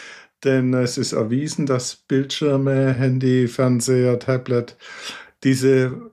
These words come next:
Nähe ein bisschen behindern. Man ist dann halt mit seinem Gerät beschäftigt und nicht mit seinem liebsten Menschen. Und es ergibt sich ja vieles auf natürliche Weise, wenn man beieinander ist. Aber wenn jeder nur abgelenkt ist,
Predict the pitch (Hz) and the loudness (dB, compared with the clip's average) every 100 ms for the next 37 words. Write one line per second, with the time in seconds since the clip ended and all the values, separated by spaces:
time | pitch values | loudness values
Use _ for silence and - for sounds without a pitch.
0 | _ 120 123 131 139 127 127 127 131 123 | _ 0 4 4 4 2 -2 -2 0 0
1 | 110 110 - 147 175 202 196 196 175 127 | 0 0 2 2 4 4 4 2 0 0
2 | 123 - 120 117 113 110 110 - 113 107 | 0 0 0 2 0 0 -4 -2 -2 0
3 | 110 107 120 127 131 - 131 - - 117 | 0 0 0 0 -2 0 -2 -4 -6 -6
4 | - - - - - - 120 120 120 123 | -8 -20 -20 -18 -18 -8 0 2 2 0
5 | 117 110 120 117 110 110 107 - - - | -2 0 0 2 2 2 0 -4 -20 -14
6 | - 135 147 - - 139 127 143 160 - | -2 0 0 -2 0 2 4 2 -2 -2
7 | 151 143 143 - - - - - 135 131 | 0 -2 -6 -18 -20 -20 -14 -2 2 4
8 | 131 131 151 - 170 170 165 160 143 160 | 2 2 0 0 -2 -2 0 0 0 0
9 | 165 151 151 135 135 131 151 147 131 135 | 0 2 0 0 -2 0 0 0 2 0
10 | 123 135 139 135 123 123 120 - 120 120 | 2 0 0 0 2 2 0 2 2 4
11 | 117 120 135 143 139 127 139 120 117 120 | 4 4 2 2 2 2 0 2 2 2
12 | 117 127 127 120 120 131 - 139 131 123 | 2 2 2 0 -2 -4 -2 -2 0 -2
13 | 135 135 131 - | -2 -2 -2 -10